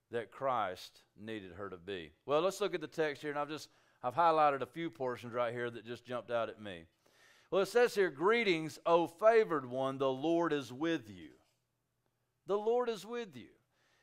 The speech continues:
Now, I know that we're talking about Mary specifically, and the con-, the context is about her.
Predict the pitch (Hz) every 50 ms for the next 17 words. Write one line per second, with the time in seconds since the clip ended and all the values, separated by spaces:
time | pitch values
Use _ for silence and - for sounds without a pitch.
0 | _ - 156 180 180 175 170 180 - - - - 185 208 220 233 226 208 208 185
1 | 180 175 - 190 170 165 147 147 156 147 143 139 143 139 139 120 131 135 143 143
2 | 143 139 135 123 - - 131 117 - - 143 139 131 - 113 - 127 131 131 131
3 | 127 120 120 - 135 131 139 - - - 117 - - 170 165 165 160 127 143 135
4 | 131 120 - 131 123 110 113 117 113 127 123 113 104 104 123 143 135 117 98 92
5 | 107 113